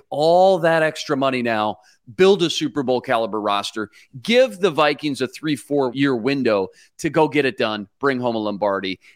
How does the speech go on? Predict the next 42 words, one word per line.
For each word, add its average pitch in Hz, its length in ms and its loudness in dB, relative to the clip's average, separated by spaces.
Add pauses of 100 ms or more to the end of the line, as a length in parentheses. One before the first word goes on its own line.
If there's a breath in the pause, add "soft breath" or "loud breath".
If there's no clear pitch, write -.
It's 220 220 2
tough 233 200 2
to 202 100 -10
swallow. 131 440 0
I 127 80 -2
get 104 220 -4
it. 107 140 -2 (280)
This 127 160 -4
is 123 100 -6
not 127 160 0
a 117 60 -6
fun 120 260 -4
exercise 110 580 -4
for 117 120 -4
a 107 40 0
lot 107 140 2
of 107 60 -2
people 117 240 -6
listening 107 300 -4
at 104 140 -2
home. 107 280 -2 (400 soft breath)
But 143 380 0
for 156 140 0
me, 139 720 0
it's 143 180 -2
about 151 500 2
as 110 160 -4
much 120 220 -2
of 104 80 -8
a 110 40 -2
no-brainer 104 520 -2
as 92 140 -10
you 101 80 -6
can 98 120 -6
get. 98 320 -2 (300 soft breath)
Just 180 380 0
gotta 196 240 4
make 190 200 -2
sure, 113 380 -2
the 104 100 -4
one 131 200 0
caveat, 110 520 -2